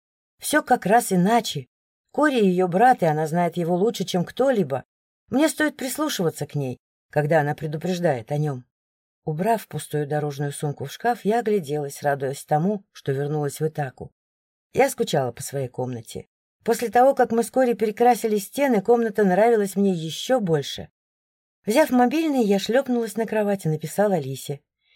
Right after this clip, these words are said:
Я. «Скоро приедешь?» Зимние каникулы Лиса проводила с семьёй в Колорадо.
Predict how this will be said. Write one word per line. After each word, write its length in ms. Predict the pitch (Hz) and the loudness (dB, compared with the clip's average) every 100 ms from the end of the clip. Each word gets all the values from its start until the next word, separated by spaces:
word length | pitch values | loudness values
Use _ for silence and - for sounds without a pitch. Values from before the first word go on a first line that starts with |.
| _ | _
Я. 320 | 160 170 151 - _ _ _ _ _ | -2 0 -2 -8 _ _ _ _ _
«Скоро 360 | - - 180 196 | -6 0 0 2
приедешь?» 640 | 247 247 254 - - - _ _ _ _ _ - | 2 4 4 2 -6 -12 _ _ _ _ _ -6
Зимние 400 | 196 311 285 247 | -2 2 2 2
каникулы 560 | 196 202 233 202 185 | 4 4 2 0 0
Лиса 260 | 175 208 202 | 0 -2 -2
проводила 540 | 175 170 160 185 180 | -2 0 0 0 -2
с 40 | 156 | -2
семьёй 360 | 170 156 180 | -4 0 0
в 80 | 170 | 0
Колорадо. 580 | 170 170 170 180 131 | 0 2 4 4 2